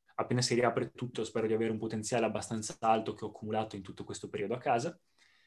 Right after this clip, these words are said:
E sto facendo mille corsi, recitazione, ballo, canto, primo soccorso, dizione, qualsiasi cosa possibile st-,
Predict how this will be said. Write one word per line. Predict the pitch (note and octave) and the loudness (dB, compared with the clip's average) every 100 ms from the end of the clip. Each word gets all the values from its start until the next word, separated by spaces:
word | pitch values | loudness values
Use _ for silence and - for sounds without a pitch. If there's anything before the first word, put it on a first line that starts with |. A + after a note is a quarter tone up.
| _ _ _ | _ _ _
E | B2+ B2 A#2 A2 G#2+ G#2+ G#2+ G#2 G#2 | -2 0 2 2 2 4 2 0 -2
sto | - | -6
facendo | B2+ - A#2+ A2+ | -8 -4 0 2
mille | A#2 A#2 | 4 2
corsi, | A2+ A#2 G#2+ - A#2 A2 | 4 4 4 2 0 0
recitazione, | A2 - A2 - A#2 A2 G#2+ | -2 -6 -8 -2 0 0 2
ballo, | A2 A#2 A2+ G#2+ | 4 6 4 2
canto, | - A#2 A#2+ A#2 A2+ A2+ G#2+ G#2 G#2 G#2+ A#2 A#2+ A#2+ | 2 4 4 2 2 2 4 4 2 2 -2 -6 0
primo | A#2+ B2 | 4 4
soccorso, | A#2+ A#2+ - A#2 A#2+ A#2+ A2+ - A2+ | 2 0 0 4 6 6 6 0 0
dizione, | A2+ A#2+ - - A2+ A#2 A#2 A2 | 0 -2 0 2 4 6 6 4
qualsiasi | B2 A#2+ D3+ E3+ | 2 2 2 4
cosa | D#3 E3 | 4 6
possibile | D3 - E3 D#3 | 4 4 6 6
st-, | D3+ D3 | 6 2